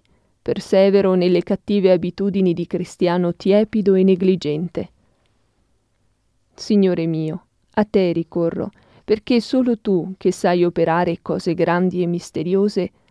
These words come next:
puoi aiutarmi a mettere fine alla mia malizia e alla mia ingratitudine. Mi riconosco degno di essere punito dalla tua giustizia,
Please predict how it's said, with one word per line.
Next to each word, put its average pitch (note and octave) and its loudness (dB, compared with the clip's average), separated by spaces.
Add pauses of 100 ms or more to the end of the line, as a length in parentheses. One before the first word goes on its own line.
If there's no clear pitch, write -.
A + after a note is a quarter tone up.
(140)
puoi A3+ 2
aiutarmi E3+ 0
a F3 -2
mettere F#3+ 0
fine A3 0
alla F3+ 0
mia G3+ 2
malizia E3+ -4
e G#3 4
alla F#3 6
mia F3+ 2
ingratitudine. E3+ -4 (2000)
Mi A3+ 0
riconosco G3 0
degno F#3+ 2
di F3+ -4
essere F3 -2
punito F#3+ -2
dalla E3+ -2
tua F#3+ -4
giustizia, - -10